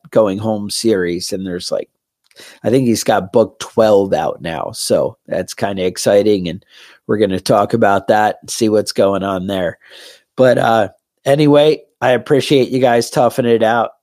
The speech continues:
I know two weeks in a row with Kevin bailing on us, kinda ridiculous. If you wanted to send him some hate mail, that would be preppingbadass at gmail dot com. I would. Try not to give me too many Ochuck rambles. I know.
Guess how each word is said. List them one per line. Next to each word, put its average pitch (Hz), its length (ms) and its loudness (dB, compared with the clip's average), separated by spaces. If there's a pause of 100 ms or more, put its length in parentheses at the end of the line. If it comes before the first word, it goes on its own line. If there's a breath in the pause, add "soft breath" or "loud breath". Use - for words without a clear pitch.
(120)
I 113 100 -4
know 117 220 2
two 131 260 0
weeks 127 320 0
in 120 120 2
a 113 40 0
row 117 200 4
with 113 220 -2
Kevin 117 360 0
bailing 117 380 0
on 107 200 -4
us, 107 260 -8
kinda 113 280 -6
ridiculous. 113 800 -2 (520)
If - 160 -12
you 123 80 0
wanted 120 180 0
to 117 80 -2
send 127 260 2
him 127 180 -2
some 123 180 -6
hate 123 320 0
mail, 135 280 2
that 107 180 2
would 117 120 -4
be 110 160 -2
preppingbadass 120 1120 -2
at 95 80 -6
gmail 117 500 -2
dot 113 280 -2
com. 120 320 -4 (460)
I 113 120 0
would. 127 300 2 (800 soft breath)
Try 143 260 0
not 143 240 2
to 151 80 -6
give 147 160 2
me 127 180 -2
too 151 380 -2
many 147 400 2
Ochuck 131 580 2
rambles. 127 640 0 (140)
I 143 120 -2
know. 127 340 0